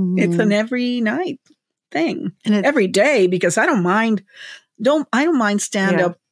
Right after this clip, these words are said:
Speaker 1: during the day. I know a lot of people find that it's odd, but
Speaker 2: Mm-hmm.
Speaker 1: it's fine,
Speaker 2: Yeah.
Speaker 1: you know?
Speaker 2: Yeah.
Speaker 1: I think it's fine.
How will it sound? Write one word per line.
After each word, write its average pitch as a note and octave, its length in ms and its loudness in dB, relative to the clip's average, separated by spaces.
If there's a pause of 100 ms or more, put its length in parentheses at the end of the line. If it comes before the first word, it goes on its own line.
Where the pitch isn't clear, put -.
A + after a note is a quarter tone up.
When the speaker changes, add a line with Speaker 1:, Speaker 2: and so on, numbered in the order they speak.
(120)
Speaker 1:
during F3+ 400 0
the D#3+ 120 -6
day. D#3 280 -4
I D#3+ 80 -2
know D#3+ 200 -2
a - 20 -6
lot D3+ 220 -6
of D#3 100 -10
people D3 300 -8
find C#3 300 -10
that C#3+ 180 -8 (320)
it's F#3 120 -6 (140)
odd, C3+ 380 -6 (760)
but E3+ 300 -2
Speaker 2:
Mm-hmm. - 20 4
Speaker 1:
it's D#3+ 300 -2
fine, D#3 640 -6 (180)
Speaker 2:
Yeah. D#3+ 220 -6
Speaker 1:
you E3 120 -2
know? E3 240 -4 (200)
Speaker 2:
Yeah. G3 260 -8 (400)
Speaker 1:
I G#3+ 140 -6
think C#4+ 200 -8
it's A3 140 -8
fine. D3 440 -10